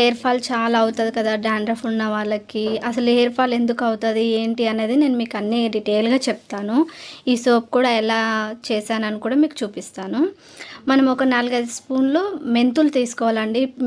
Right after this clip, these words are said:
మెంతులు మనకి బయట మార్కెట్లో దొరుకుతాయి కదా, మెంతుల పౌడర్ కాదు, మెంతులు తీసుకొని నేనే పౌడర్ చేశాను. ఆ క్లిప్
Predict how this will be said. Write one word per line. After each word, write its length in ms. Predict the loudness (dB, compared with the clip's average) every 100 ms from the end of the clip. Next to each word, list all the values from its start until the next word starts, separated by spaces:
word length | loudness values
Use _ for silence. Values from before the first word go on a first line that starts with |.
| 2
మెంతులు 300 | 2 2 2 2
మనకి 260 | 0 0 0
బయట 160 | 0 2 0
మార్కెట్లో 400 | 0 -2 -4 -2 -2
దొరుకుతాయి 360 | -6 -2 -2 0
కదా, 160 | -2 2 2
మెంతుల 280 | 2 0 -2 0
పౌడర్ 280 | 0 0 0 -2
కాదు, 160 | 2 4 2
మెంతులు 280 | 0 -2 0
తీసుకొని 520 | -2 -2 -2 2 4 2 -4 -20 -20 -20 0 2
నేనే 200 | 4 4 2
పౌడర్ 300 | 0 0 -2 -2
చేశాను. 400 | -6 -4 -4 -2 -4
ఆ 40 | -4
క్లిప్ 240 | -8 -4